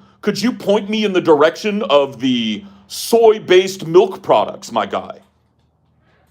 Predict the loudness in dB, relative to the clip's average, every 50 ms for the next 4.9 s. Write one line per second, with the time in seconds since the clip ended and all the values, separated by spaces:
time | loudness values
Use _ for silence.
0 | _ _ _ _ _ _ _ _ _ _ _ _ -10 -8 -6 -2 0 0 0 0
1 | -4 -14 -20 _ _ _ _ _ _ _ _ _ _ _ _ _ _ _ _ _
2 | _ _ _ 0 0 0 0 -2 -6 -4 -2 0 2 2 2 0 -2 -6 -12 -12
3 | -10 -10 -10 -8 -8 -8 -8 -8 -10 -10 -10 -8 -8 -6 -6 -6 -6 -6 -6 -8
4 | -10 -10 -12 -10 -10 -10 -8 -10 -12 -10 -10 -10 -10 -8 -10 -14 -18